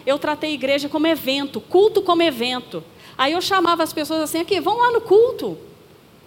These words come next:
Mas quem disse que eu aparecia no outro domingo? Tava nem aí.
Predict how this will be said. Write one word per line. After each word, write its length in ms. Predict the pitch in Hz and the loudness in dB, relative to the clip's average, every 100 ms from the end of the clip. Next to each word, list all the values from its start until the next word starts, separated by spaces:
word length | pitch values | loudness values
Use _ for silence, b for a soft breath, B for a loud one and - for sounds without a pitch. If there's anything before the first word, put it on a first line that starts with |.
| B - | B -6
Mas 200 | 427 539 | -2 -2
quem 220 | - 605 | -4 -6
disse 240 | 523 370 359 | -2 -2 2
que 80 | 339 | 2
eu 40 | |
aparecia 680 | 311 311 285 269 - 277 262 | 2 2 0 -2 -2 -2 0
no 80 | |
outro 200 | 254 247 | 0 -2
domingo? 520 | 233 240 196 165 151 127 - - - - - - - - - - - | -2 -2 -4 -6 -8 -14 -16 -20 -20 -20 -20 -20 -20 -20 -20 -20 -4
Tava 160 | 494 | -4
nem 180 | 523 539 | -2 -6
aí. 480 | 539 294 349 427 180 | -4 -2 -2 -4 -8